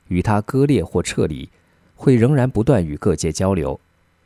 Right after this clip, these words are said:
对于香港高院上诉庭八号批出禁止令，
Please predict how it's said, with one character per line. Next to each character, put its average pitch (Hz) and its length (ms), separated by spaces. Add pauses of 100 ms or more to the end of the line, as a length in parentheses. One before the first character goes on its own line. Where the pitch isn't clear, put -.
(440)
对 151 160
于 147 80
香 151 200
港 85 180
高 110 180
院 113 180
上 110 200
诉 95 140
庭 87 240
八 110 200
号 98 180
批 - 220
出 117 180
禁 107 200
止 85 140
令， 110 160